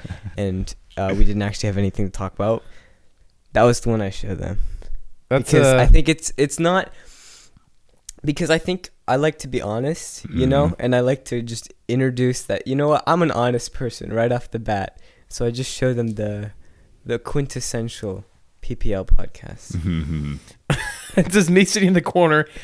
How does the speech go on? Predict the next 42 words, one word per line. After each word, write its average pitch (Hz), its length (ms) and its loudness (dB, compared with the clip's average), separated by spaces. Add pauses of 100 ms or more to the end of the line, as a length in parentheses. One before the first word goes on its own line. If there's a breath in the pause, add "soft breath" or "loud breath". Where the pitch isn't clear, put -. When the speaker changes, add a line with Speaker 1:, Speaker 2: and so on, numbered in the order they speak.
(180 loud breath)
Speaker 3:
figuring 156 560 0
out 139 100 4
a 131 40 4
little 135 180 4
bit 135 140 2
of 117 80 2
life. 110 400 -2
Speaker 1:
<laughs> - 0 -
Speaker 2:
<laughs> 110 640 2
Yeah, 170 260 2
yeah, - 80 6
yeah. 214 300 6
Speaker 3:
Well 165 320 8 (180)
Speaker 2:
That 175 220 2
was, 220 220 2
that 139 140 4
was 143 140 0
that 160 220 0
podcast. 147 540 4
It - 40 -14
was, 135 180 -4
it 147 120 2
was 160 180 6
good 156 240 2
for - 180 0
you, 131 260 4
Speaker 3:
It 127 40 4
was 123 120 0
good 175 180 4
for - 140 0
Speaker 2:
Alex. 190 60 2
Speaker 3:
me. 139 240 2 (160 loud breath)
Speaker 2:
<laughs> - 160 -6
Speaker 3:
I, 131 360 2
I, 131 60 -2 (180)
I - 80 -4
realized 127 420 2
a 117 60 -4
lot 110 240 0
of 113 120 -4
things. 98 520 -8 (280)
Speaker 1:
Growth. 71 500 -6